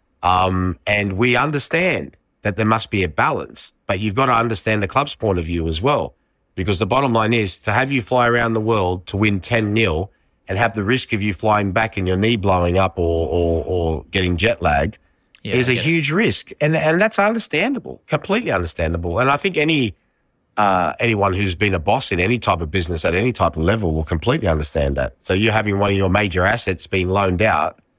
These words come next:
Speaker 2: Yep.
Speaker 1: where you don't know if they're gonna come back exactly the same way. So I can understand that, understand that.
Speaker 2: So we always finish this podcast, and we've touched on a few with the different things, but we always finish it by,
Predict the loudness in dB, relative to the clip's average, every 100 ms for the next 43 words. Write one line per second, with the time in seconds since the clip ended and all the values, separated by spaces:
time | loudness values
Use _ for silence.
0 | _ _ _ -10 -2 0 0 0 0 2
1 | 0 0 0 0 0 0 0 0 0 -2
2 | -2 -2 -4 0 0 0 0 -2 -2 -2
3 | -2 0 0 0 0 0 0 0 -4 -8
4 | _ -4 -2 -2 -2 -2 -2 -8 -12 _
5 | _ _ -6 0 0 -2 -4 -4 -2 -2
6 | -4 -6 -6 -8 -8 -8 -6 -6 -6 -10
7 | -20 _ -8 -8 -6 -6 -4 -4 -4 -4
8 | -4 -4 -4 -4 -4 -4 -4 -4 -6 -4
9 | -4 -6 -20 -6 0 2 0 -2 -4 -2
10 | -4 0 2 0